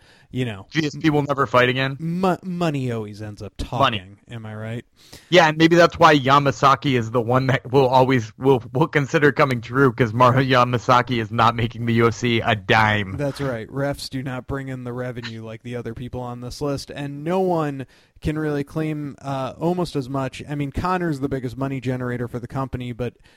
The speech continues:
Speaker 1: this fighter comes a close second. But there was once a time our number one Dana White never was when Dana White said,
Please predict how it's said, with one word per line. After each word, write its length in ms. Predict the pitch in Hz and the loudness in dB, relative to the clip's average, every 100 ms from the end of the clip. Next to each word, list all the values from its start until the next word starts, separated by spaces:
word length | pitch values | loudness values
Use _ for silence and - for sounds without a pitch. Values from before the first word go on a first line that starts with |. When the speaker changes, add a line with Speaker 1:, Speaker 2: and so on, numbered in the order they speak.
| - | -4
Speaker 1:
this 240 | 143 202 | 0 0
fighter 360 | - 202 190 175 | 2 2 2 0
comes 280 | 185 180 147 | -2 -4 -4
a 40 | |
close 300 | - 160 143 | -2 0 0
second. 520 | - 160 156 135 120 - | -2 -4 -4 -6 -10 -6
But 220 | 131 - | -6 -2
there 160 | 135 135 | -2 -2
was 180 | 135 | -2
once 380 | 123 127 160 - | -4 -6 -6 -4
a 60 | 208 | -4
time 600 | 226 214 180 131 127 127 _ - | -2 -2 -2 -4 -8 -12 _ -8
our 180 | 135 131 | -4 -4
number 380 | 135 156 175 165 | -4 -2 -2 0
one 340 | 165 160 135 | 0 -2 -4
Dana 300 | 131 143 147 | -4 -2 -2
White 300 | 147 147 - | 0 -2 -4
never 540 | 147 160 160 123 110 - _ _ - | -6 -4 -2 -4 -6 -10 _ _ -2
was 640 | 139 139 131 131 120 - _ | 2 2 2 -2 -8 -14 _
when 260 | 131 123 120 | -14 -12 -10
Dana 280 | 127 147 | -8 -4
White 240 | 151 156 - | -2 -4 -6
said, 440 | - 113 113 107 | -8 -6 -8 -12